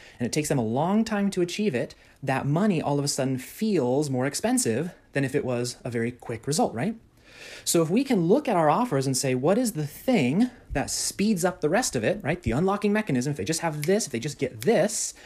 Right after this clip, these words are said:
then the rest of it's pretty easy. Then we say, "How can we make that thing, whatever it might be, that achievement, that checklist, whatever, you know, the, the mechanism, whatever you wanna call it,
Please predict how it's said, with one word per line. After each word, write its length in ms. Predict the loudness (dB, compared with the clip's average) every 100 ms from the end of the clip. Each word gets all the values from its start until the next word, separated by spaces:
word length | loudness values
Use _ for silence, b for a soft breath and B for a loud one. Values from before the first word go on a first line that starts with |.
| B
then 80 | 0
the 80 | 2
rest 240 | 2 0
of 60 | -2
it's 80 | -2
pretty 240 | -4 0
easy. 400 | 2 0 -2 -6 B B B B B B B B 0
Then 180 | 4 6
we 80 |
say, 420 | 4 4 4 0 -4
"How 240 | -2 0
can 220 | 2 2
we 120 | 4 4
make 420 | 4 2 0 -8
that 640 | -10 0 2 2 -2 -6 -10 -18 -20 _ _ _ _ _
thing, 320 | 4 6 4
whatever 300 | 4 4 4
it 20 |
might 220 | 2 0
be, 300 | 2 2 0 -6 _ _ _ _ _ _ -20 -20 -20 _ -6
that 100 | -4
achievement, 640 | -2 0 2 2 2 0
that 260 | 0 -4 -4
checklist, 460 | -6 -6 -2 -2
whatever, 420 | 2 2 4 2 0
you 180 | -4 -2
know, 80 | 0
the, 200 | 0 0
the 100 | 0
mechanism, 240 | 0 2
whatever 180 | 2 4
you 60 |
wanna 160 | 2 0
call 320 | -4 -4 -4
it, 180 | -4 -12